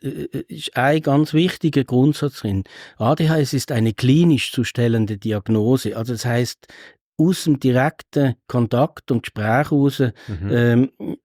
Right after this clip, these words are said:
Speaker 1: abklären, ob jemand das hat. Also nicht nur Fragebögen, auch nicht nur irgendeine technische Untersuchung,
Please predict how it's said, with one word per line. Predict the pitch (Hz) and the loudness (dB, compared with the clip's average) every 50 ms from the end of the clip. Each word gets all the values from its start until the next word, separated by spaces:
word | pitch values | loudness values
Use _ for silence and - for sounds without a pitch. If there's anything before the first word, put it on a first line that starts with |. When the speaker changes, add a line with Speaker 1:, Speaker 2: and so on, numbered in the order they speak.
| _ _ _ _ _ | _ _ _ _ _
Speaker 1:
abklären, | 120 143 - - _ _ - 156 151 139 131 127 131 127 120 | -4 -4 -4 -8 _ _ 0 0 2 2 2 2 4 4 4
ob | 120 113 - | 4 4 2
jemand | 120 113 110 - - 123 113 | 0 0 0 -2 -6 -4 -2
das | - 117 107 - | -2 -4 -4 -4
hat. | 113 90 78 - - - | -4 -6 -6 -8 -8 -8
Also | 117 107 123 | -4 -2 2
nicht | 120 131 147 165 - | 4 4 2 4 2
nur | 165 143 123 113 | 2 2 2 0
Fragebögen, | - - 135 165 175 - 190 190 - 185 180 180 175 180 165 147 | -2 0 0 0 2 0 -2 0 2 2 2 2 2 2 2 2
auch | 135 | 4
nicht | 131 131 131 - 135 | 4 2 2 2 0
nur | 127 117 | 0 2
irgendeine | 127 123 120 - 120 107 - 113 101 | 2 0 0 -2 -6 -6 -6 -6 -6
technische | - 123 147 - - - 190 - 185 175 | -2 -2 -2 -2 -2 -4 -4 -2 0 0
Untersuchung, | 165 160 - 165 151 - 156 147 131 143 | 0 0 -2 -4 -6 -4 -4 -4 -4 -4